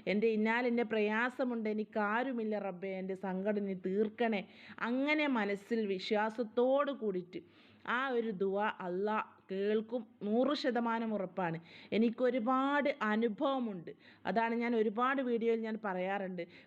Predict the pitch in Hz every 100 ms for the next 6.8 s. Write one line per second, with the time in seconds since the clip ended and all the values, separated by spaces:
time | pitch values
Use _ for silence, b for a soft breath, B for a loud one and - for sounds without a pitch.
0 | - 208 220 226 226 247 208 196 208 208
1 | 208 196 196 185 196 202 202 208 202 226
2 | 220 185 190 202 185 180 190 180 170 165
3 | 165 B B - 214 220 220 190 254 240
4 | 208 175 175 202 180 175 190 180 165 143
5 | - 185 175 180 175 208 220 185 170 -
6 | 196 190 185 175 160 165 160 190